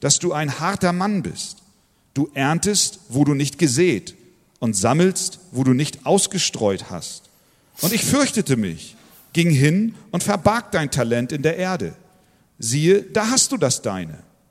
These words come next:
Aber sein Herr antwortete und sprach zu ihm: Du böser und fauler Knecht, wusstest du, dass ich ernte, wo ich nicht gesät und sammle, wo ich nicht ausgestreut habe? Dann hättest du mein Geld den Wechslern bringen sollen,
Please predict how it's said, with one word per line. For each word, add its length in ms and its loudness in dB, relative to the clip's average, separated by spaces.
Aber 200 -6
sein 180 0
Herr 260 0
antwortete 540 -2
und 100 -4
sprach 300 -4
zu 160 -6
ihm: 280 -4
Du 100 -6
böser 720 6
und 160 -2
fauler 400 2
Knecht, 600 -10
wusstest 480 2
du, 300 -2
dass 200 -4
ich 200 -8
ernte, 480 -4
wo 120 -2
ich 140 -6
nicht 240 -6
gesät 560 -2
und 180 -8
sammle, 460 0
wo 100 0
ich 120 -6
nicht 200 -6
ausgestreut 720 -2
habe? 360 -4
Dann 140 -6
hättest 280 0
du 60 -4
mein 200 -4
Geld 260 0
den 140 -2
Wechslern 440 -2
bringen 240 0
sollen, 400 0